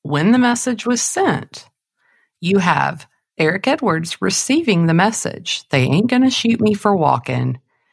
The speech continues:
And suddenly his phone leaves the Edwards property and travels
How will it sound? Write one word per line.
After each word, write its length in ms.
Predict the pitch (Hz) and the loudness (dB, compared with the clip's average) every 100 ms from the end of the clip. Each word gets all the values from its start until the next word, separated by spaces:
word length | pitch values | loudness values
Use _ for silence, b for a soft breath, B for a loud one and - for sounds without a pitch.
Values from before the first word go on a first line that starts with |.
| _ _ _ _ | _ _ _ _
And 260 | 151 147 147 | -2 -2 -2
suddenly 680 | - 214 220 220 226 226 | 0 2 2 0 0 0
his 400 | 226 - 226 262 | 0 0 0 -2
phone 600 | - 240 202 185 175 175 - _ _ - | -2 0 2 0 -2 -4 -10 _ _ -12
leaves 520 | 139 160 277 330 262 | -4 -2 0 -2 -2
the 140 | 175 | -2
Edwards 440 | 156 143 147 139 - | 0 0 0 -2 -2
property 680 | - 123 120 123 120 120 123 _ _ _ _ _ _ | 0 2 0 -2 -2 -4 -8 _ _ _ _ _ _
and 180 | 196 220 | -2 -2
travels 680 | 220 196 170 165 165 165 - | 0 2 2 0 -6 -8 -12